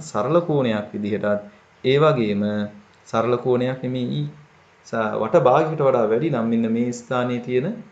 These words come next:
මොකද්ද? අපි ඒකට ලිව්වේ හැකි B ට අපි කියන්නේ පරාවර්ත කෝණයක් කියලා. මං හිතනවා හතරේ මුල් කොටසට උත්තරත්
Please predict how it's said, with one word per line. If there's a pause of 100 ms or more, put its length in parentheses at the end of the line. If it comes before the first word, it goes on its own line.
(320)
මොකද්ද?
අපි
ඒකට
ලිව්වේ
හැකි
B (320)
ට
අපි
කියන්නේ
පරාවර්ත
කෝණයක්
කියලා. (640)
මං
හිතනවා (880)
හතරේ
මුල්
කොටසට
උත්තරත්